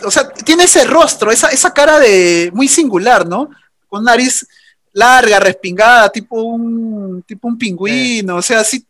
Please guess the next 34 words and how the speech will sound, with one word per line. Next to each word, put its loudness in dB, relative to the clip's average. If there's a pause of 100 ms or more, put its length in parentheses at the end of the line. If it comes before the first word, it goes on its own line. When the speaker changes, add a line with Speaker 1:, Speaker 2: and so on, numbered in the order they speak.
(280)
Speaker 1:
se -6
le 2
ve 4
la, 0
lo -4
demencial -2
en -8
el -2
rostro, -6
y -10
también, -4
bueno, -4
Speaker 2:
Sí, -4
Speaker 1:
se -6
le, -10
Speaker 2:
sí, -20
sí. -20
Speaker 1:
se -6
le -2
ve 2
también, -4
bueno, -4
en -4
Ant-Man -2
hace -8
buen -12
papel, -6 (760)
eh, -4 (300)
todo, 2
o -2
sea, 2
el -4 (100)
Harley -4
Quinn, 0